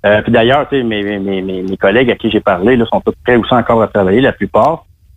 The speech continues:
Euh, c'est certain que le fait, là, qu'il y ait, euh, un arrêt de contrat, euh,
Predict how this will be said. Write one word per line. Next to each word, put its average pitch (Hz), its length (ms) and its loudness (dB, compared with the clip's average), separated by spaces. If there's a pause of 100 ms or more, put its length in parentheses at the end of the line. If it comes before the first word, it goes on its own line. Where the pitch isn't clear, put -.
Euh, 208 320 2
c'est 107 100 -2
certain 170 300 0
que 160 140 -2
le 113 180 0 (100)
fait, 156 160 2
là, 139 140 0
qu'il 127 300 0
y 120 60 0
ait, - 20 2
euh, 98 400 0 (100)
un 117 140 2
arrêt 113 200 2
de 139 80 -8
contrat, 147 500 0
euh, 113 200 -2